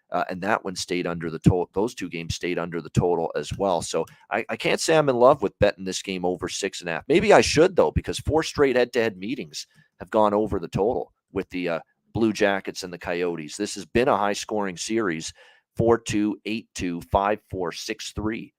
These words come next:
uh, in the last four head-to-head meetings between these two teams. So, but I just, the way they're both playing right now, and with Arizona,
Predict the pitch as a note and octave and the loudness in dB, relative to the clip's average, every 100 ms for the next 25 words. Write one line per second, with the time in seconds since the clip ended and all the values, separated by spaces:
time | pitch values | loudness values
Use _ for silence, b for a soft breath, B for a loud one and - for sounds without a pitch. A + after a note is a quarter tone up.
0 | _ _ _ - - G2 F#2+ F2+ G2+ - | _ _ _ -10 -8 -6 -4 -2 -2 -4
1 | - G2+ F2+ G2+ - F#2 F#2 E2 F#2+ G#2 | -4 -2 0 0 -2 -4 -4 -4 -4 -2
2 | F#2 - - - E2+ E2+ E2+ - E2 - | -4 -8 -4 -4 -4 -10 -14 -12 -12 -10
3 | F#2 E2 D#2+ - F2 D#2+ b b b b | -10 -10 -10 -4 -2 -2 b b b b
4 | b _ G#2+ A2+ A2+ C3+ - G#2 A#2+ C#3 | b _ 4 4 2 -4 -4 0 2 4
5 | C3+ A2 B2 A2+ A#2 A2+ A2+ G#2+ G2 G2 | 2 4 4 4 2 4 0 0 -2 -2
6 | G2 G2 A2 A#2+ D#3+ G3 A2+ F2+ A2 G#2+ | -4 -4 -2 0 2 2 2 0 -2 0
7 | D#2 | -4